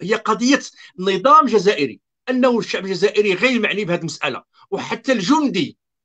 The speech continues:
الجزائري غير مستعد في الدخول في مثل هذه الحروب ضد إخوانه المغاربة. وهذه راه مسألة، آه، مهمة جدًا، وهما عصابة الجزائر فاهمين هذه القضية، ولهذا كيحاولوا ما أمكن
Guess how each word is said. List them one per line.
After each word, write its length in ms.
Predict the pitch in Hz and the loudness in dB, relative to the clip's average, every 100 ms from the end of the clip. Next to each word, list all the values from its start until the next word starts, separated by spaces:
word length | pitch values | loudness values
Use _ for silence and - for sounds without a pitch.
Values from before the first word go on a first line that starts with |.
| - | -6
الجزائري 640 | 175 170 180 220 285 226 - - | -4 -2 -2 -2 -2 -6 -10 -4
غير 260 | 226 302 | -2 0
مستعد 540 | 262 226 - 226 247 269 | 2 0 2 2 2 0
في 140 | - | -4
الدخول 680 | 175 165 - 311 330 170 - _ _ | -6 -4 -2 0 4 2 0 _ _
في 300 | 240 175 - | -6 -6 -12
مثل 300 | 156 196 185 | -12 -10 -4
هذه 120 | 175 | -4
الحروب 460 | - - 214 269 151 _ _ | -4 -4 2 2 2 _ _
ضد 200 | 214 - - | -4 -4 -10
إخوانه 560 | - 180 262 196 - _ - | 0 4 4 4 -2 _ -6
المغاربة. 640 | 143 147 147 120 - _ _ _ _ | -2 0 0 -2 -8 _ _ _ _
وهذه 220 | 131 147 | -4 0
راه 100 | 180 | 0
مسألة، 460 | 180 - 185 202 202 - | 0 -4 0 0 0 -4
آه، 680 | 151 147 135 113 123 110 135 | -4 -4 -6 -8 -12 -12 -8
مهمة 480 | 165 165 254 185 104 _ _ - | -2 2 2 0 -4 _ _ -4
جدًا، 400 | - 156 143 110 _ _ | -4 0 0 0 _ _
وهما 580 | 139 123 190 254 330 277 _ _ _ _ | -8 0 2 6 4 4 _ _ _ _
عصابة 440 | 135 180 180 196 190 | -4 -2 0 0 0
الجزائر 360 | 143 170 214 220 | -2 -2 0 2
فاهمين 380 | 277 233 247 190 | 2 2 2 0
هذه 120 | 170 | -2
القضية، 480 | - 151 139 220 254 _ - | -2 -4 -2 -2 -4 _ -12
ولهذا 320 | 175 190 220 240 | -4 0 0 0
كيحاولوا 580 | 240 147 - 262 240 | -2 -4 -2 -2 0
ما 160 | 220 262 | -4 -4
أمكن 340 | 240 254 294 | -4 -4 -4